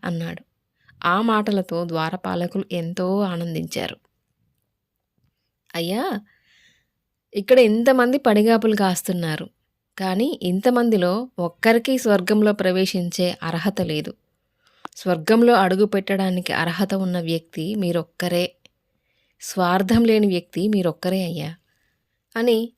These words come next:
అతన్ని సగౌరవంగా స్వర్గద్వారాలు తెరిచి లోపలికి ఆహ్వానించారు. ప్రేమ అన్నింటినీ జయిస్తుంది,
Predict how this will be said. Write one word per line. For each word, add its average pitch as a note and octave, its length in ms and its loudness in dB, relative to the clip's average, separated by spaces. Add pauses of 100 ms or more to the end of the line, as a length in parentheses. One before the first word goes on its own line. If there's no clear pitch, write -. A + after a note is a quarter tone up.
అతన్ని G#3+ 560 0
సగౌరవంగా G3+ 1000 2 (160)
స్వర్గద్వారాలు F#3+ 880 0
తెరిచి E3+ 520 -4
లోపలికి G3 460 0
ఆహ్వానించారు. D#3+ 840 -6 (1300)
ప్రేమ F#3+ 320 2
అన్నింటినీ F#3 840 -2
జయిస్తుంది, E3+ 720 -4